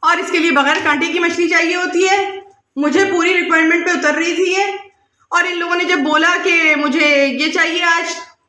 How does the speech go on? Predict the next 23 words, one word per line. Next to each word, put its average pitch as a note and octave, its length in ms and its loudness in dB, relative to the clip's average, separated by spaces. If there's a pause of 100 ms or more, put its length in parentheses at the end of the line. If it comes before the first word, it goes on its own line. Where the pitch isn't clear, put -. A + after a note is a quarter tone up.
(540)
तो A3+ 60 -6
ये A#3+ 120 2
बना B3+ 260 2
दो। E4+ 180 -4 (480)
तो A#3+ 140 -2
रात D4 260 0
के F#4 80 -4
चार E4 260 0
बजे E4+ 200 -4
वाली D#4+ 260 0
बिरयानी C#4+ 480 -2
है F4 140 2
ये F#4+ 160 0 (440)
फिश D#4 200 -4
की, F4 180 -4
जो D#4 140 -2
किसी D4 260 0
के E4 60 0
यहाँ F4 140 2
भी D#4+ 60 -2
नहीं E4 140 -2
बनती D#4+ 300 0
है, F4 160 2